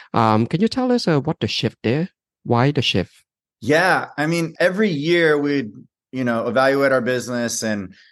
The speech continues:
Speaker 2: you know, say, "Hey, how, how are we gonna scale next year?" In twenty sixteen, I don't know, we probably did fifty or sixty houses. Twenty seventeen, we did half the amount of houses with bigger margins.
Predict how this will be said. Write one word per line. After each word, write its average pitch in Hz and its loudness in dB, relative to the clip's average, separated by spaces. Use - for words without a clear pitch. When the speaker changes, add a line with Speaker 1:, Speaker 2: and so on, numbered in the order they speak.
Speaker 2:
you 107 -6
know, 113 -2
say, 120 2
"Hey, 123 4
how, 127 2
how 143 0
are 147 2
we 139 -2
gonna 131 -4
scale 117 2
next 110 -4
year?" 92 -6
In 113 0
twenty 147 -2
sixteen, 139 -2
I 113 4
don't 127 4
know, 120 4
we 113 0
probably 127 4
did 123 0
fifty 123 -4
or 120 0
sixty 120 -6
houses. 113 0
Twenty 143 -2
seventeen, 131 0
we 117 0
did 113 0
half 151 2
the 156 0
amount 135 4
of 123 2
houses 123 0
with 113 -6
bigger 127 2
margins. 113 0